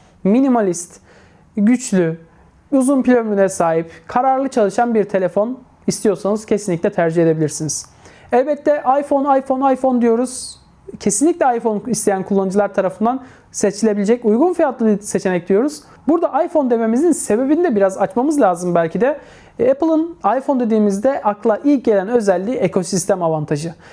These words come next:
Apple cihazlar bilgisayarından tabletine, akıllı saatinden kulaklığına ve hatta akıllı ev ürünlerine kadar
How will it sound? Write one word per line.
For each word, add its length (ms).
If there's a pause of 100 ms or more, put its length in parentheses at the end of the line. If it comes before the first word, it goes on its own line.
(340)
Apple 220
cihazlar 800 (180)
bilgisayarından 680
tabletine, 580
akıllı 340
saatinden 440
kulaklığına 720 (380)
ve 120
hatta 340
akıllı 420
ev 100
ürünlerine 480
kadar 320